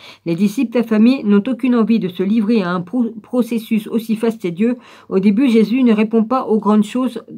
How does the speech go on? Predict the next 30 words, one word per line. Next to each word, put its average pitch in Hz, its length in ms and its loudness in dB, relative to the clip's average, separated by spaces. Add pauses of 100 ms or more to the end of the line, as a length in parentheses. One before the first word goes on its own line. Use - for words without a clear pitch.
ragaillardise, 208 1500 -2 (1040)
pas 262 180 0
grand-chose, 233 680 2 (180)
ragaillardise, 220 1040 -2 (1700)
disent 247 380 -2 (400)
par 226 140 0
son 226 240 2
absence 226 400 0
de 202 100 2
réaction. 220 580 -2
Les 175 180 -4
pharisiens 220 460 2
s'approchent 247 460 -2
plus 233 160 -2
près. 196 320 -4
Une 185 120 -2
foule 240 220 0
de 226 120 2
curieux 226 320 0
se 226 100 -6
rassemble 202 380 -2
derrière 185 420 -4
eux. 269 240 -2
Les 202 160 4
deux 220 140 2
groupes 226 280 0
forment 220 380 -2
un 214 100 0
cercle 208 380 -6
serré 202 420 -4